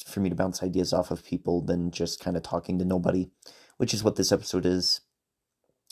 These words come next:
So keep that in mind as you listen, and, uh, I hope you all enjoy. This is about The Whale. Again, content is pretty drab and down. Y-, ye be warned, all right?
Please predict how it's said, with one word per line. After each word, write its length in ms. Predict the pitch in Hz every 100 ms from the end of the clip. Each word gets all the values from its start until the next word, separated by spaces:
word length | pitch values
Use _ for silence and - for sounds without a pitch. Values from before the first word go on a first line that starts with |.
| -
So 400 | - - 92 90
keep 200 | - 90
that 140 | - 95
in 60 |
mind 380 | 95 92 92 90 -
as 220 | 90 87
you 60 |
listen, 420 | 95 92 - 107 113
and, 280 | 98 95 95
uh, 220 | 95 98 95 - - - - - _ -
I 40 |
hope 160 | 92 98
you 100 | 101
all 140 | 95
enjoy. 380 | 92 90 92 64
This 200 | 90 -
is 60 | 95
about 180 | 92
The 80 | -
Whale. 480 | 90 98 95 92 95 _
Again, 420 | 92 95 92 92 - -
content 560 | - 90 87 92 - - _
is 500 | 98 92 87 - - -
pretty 460 | - 101 92 92 82 -
drab 480 | - 90 85 82 - _
and 160 | 92 87
down. 380 | 90 87 80 - _ _ _ _ _ _ _ _ _ _ _ _ _ _ _ _ _ _ _ _ _
Y-, 180 | - - -
ye 300 | 92 101 101
be 160 | 98
warned, 400 | 92 85 58 - - _
all 80 | 87
right? 200 | 87 85